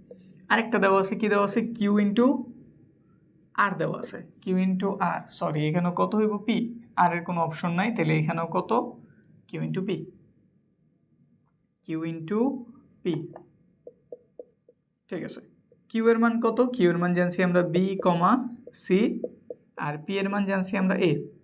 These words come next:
এখানে দেখো খেয়াল দিয়ে বি কিন্তু আগে, তো বি এর সাথে একবার এ এর গুণ করো, সেকেন্ড ব্র্যাকেট ওপেন করো, বি এর সাথে একবার এ হইল, বি এরটা দিয়ে দেওয়া শেষ। এবার সি, সি এর সাথে কত হইব? এ।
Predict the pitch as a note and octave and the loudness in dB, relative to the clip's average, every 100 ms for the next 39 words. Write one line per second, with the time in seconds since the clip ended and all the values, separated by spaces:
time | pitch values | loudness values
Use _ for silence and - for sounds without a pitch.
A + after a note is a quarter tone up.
0 | - - - _ A3 B3 C4 C4+ A#3+ A#3+ | -12 -12 -20 _ 4 6 6 4 2 2
1 | A3+ G3+ F3 D#3+ A3 A#3 C4+ A3+ D#3 D#3 | 4 4 2 2 2 4 4 6 4 2
2 | D#3+ E3 G3 G3 G#3+ F#3+ G3 G3+ G3 F#3+ | 2 6 4 4 0 2 4 4 4 0
3 | G3 F#3+ A3 B3 - - D#3+ D#3+ E3 E3 | 0 2 2 0 -2 0 2 4 2 4
4 | E3 D#3+ E3 E3+ E3+ G3 - - D#3 E3 | 2 0 0 4 4 2 -4 -6 4 4
5 | E3 E3 D#3+ D#3 D#3 E3 F3+ B3+ - - | 4 2 0 2 2 4 2 0 -4 -4
6 | F3+ D#3+ - - - _ _ _ _ _ | 0 2 0 -4 -20 _ _ _ _ _
7 | F#3 A3+ A#3+ A#3 G#3+ A3 G#3 G#3 - - | -4 -2 -2 -2 -2 2 2 2 0 -8
8 | - - F#3 F#3+ F#3+ E3 D#3+ F#3 F#3+ G3 | -6 0 2 2 2 2 4 4 4 0
9 | F#3+ G3 G3+ G#3+ G#3+ A#3+ D3+ C#3 | 2 2 4 4 4 2 2 0